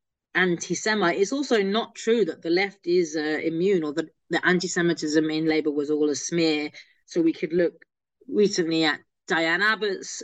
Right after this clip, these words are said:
um, a big Corbyn allies, very clumsy intervention on this, on this topic, of which she, for which she's, she's rightly apologised.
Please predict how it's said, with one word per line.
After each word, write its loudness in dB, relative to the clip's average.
um, 0
a -2
big 4
Corbyn 0
allies, 0
very 0
clumsy 0
intervention -2
on 0
this, 0
on 2
this 0
topic, -2
of -6
which 2
she, -2
for 0
which 0
she's, -6
she's -4
rightly 0
apologised. -2